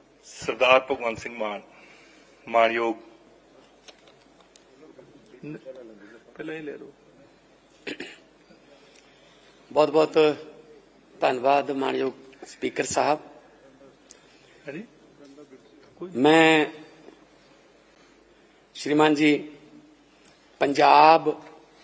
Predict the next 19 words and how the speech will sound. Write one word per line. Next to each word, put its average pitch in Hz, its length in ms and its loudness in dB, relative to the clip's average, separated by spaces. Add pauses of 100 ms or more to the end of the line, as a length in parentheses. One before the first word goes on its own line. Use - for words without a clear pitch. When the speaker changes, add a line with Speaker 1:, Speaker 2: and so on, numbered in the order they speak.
(640)
Speaker 2:
ਪਵਿੱਤਰ 160 540 0 (120)
ਧਾਰਮ 147 400 2
ਗ੍ਰੰਥਾਂ 143 480 -2
ਦੇ 143 460 0 (140)
ਵਿਰੁੱਧ 147 420 0 (460)
ਅਪਰਾਧਾਂ 160 480 4
ਦੀ 151 280 -2
ਰੋਕਥਾਮ 135 560 -2
ਬਿੱਲ 123 320 0 (1300)
ਦੋ 143 200 2
ਹਜ਼ਾਰ 147 180 4
ਪੱਚੀ 131 520 -4 (960)
ਪੇਸ਼ 131 220 2
ਕਰਦਾ 151 340 0
ਹਾਂ 156 160 -6 (1040)
ਤੇ 156 60 0
ਪ੍ਰਸਤਾਵ 160 680 4
ਕਰਦਾ 127 320 2
ਹਾਂ 120 300 -2